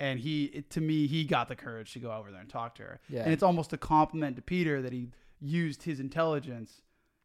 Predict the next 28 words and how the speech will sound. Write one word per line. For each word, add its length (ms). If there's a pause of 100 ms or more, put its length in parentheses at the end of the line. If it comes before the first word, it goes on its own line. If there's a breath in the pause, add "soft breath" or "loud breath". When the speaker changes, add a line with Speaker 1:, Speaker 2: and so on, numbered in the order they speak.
(140)
Speaker 1:
it, 240
like, 200
in 100
a 80
weird 320
way. 220
Speaker 2:
You're 120
Speaker 1:
You 60
could 80
Speaker 2:
really 220
Speaker 1:
thi- 80
Speaker 2:
stretching 440
this. 120
Speaker 1:
No, 140
in 100
a 80
weird 240
way. 100
Speaker 2:
You're 100
Speaker 1:
You, 40
Speaker 2:
really 140
Speaker 1:
in 40
a 40
Speaker 2:
stretching. 380
Speaker 1:
weird 240
way, 200
you 180
could, 180